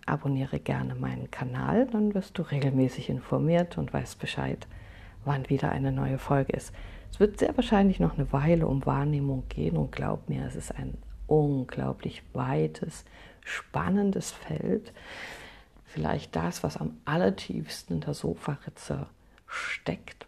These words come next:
bei mir und was mich immer wieder beschäftigt, weil ich einfach gerne wahrnehme und mich immer wieder gefreut habe, wenn ich in meinem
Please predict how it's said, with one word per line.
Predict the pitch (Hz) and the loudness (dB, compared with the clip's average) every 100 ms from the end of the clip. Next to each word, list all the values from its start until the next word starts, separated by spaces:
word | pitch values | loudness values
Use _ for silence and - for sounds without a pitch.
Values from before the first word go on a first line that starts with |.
| - | -10
bei | 196 190 | -4 0
mir | 180 165 165 175 - - - | 2 4 2 0 -10 -18 -2
und | 160 | 0
was | 156 | 2
mich | 160 - | 0 0
immer | 160 151 | 0 2
wieder | 156 147 | 0 -2
beschäftigt, | 151 156 - - - - 156 - - - - _ 147 | -4 -4 -4 -6 -10 -8 -8 -8 -18 -20 -20 _ -8
weil | 139 - | -6 -4
ich | 135 131 | -4 -6
einfach | 131 127 - | -4 -6 -6
gerne | - 131 131 131 127 | -4 -2 -2 -2 0
wahrnehme | 135 147 165 151 143 | 2 2 2 2 0
und | 139 | -2
mich | 151 - - _ _ _ _ _ | -6 -6 -18 _ _ _ _ _
immer | - 175 180 | -2 0 0
wieder | - 156 | -2 -2
gefreut | - - 135 139 156 - | -2 -6 -4 -4 -4 -4
habe, | 73 - 151 - - - - _ | -4 -4 -6 -10 -16 -18 -20 _
wenn | 156 147 | -2 0
ich | 147 147 - - | 0 -4 -8 -6
in | 135 | -4
meinem | 135 135 135 | -2 -4 -4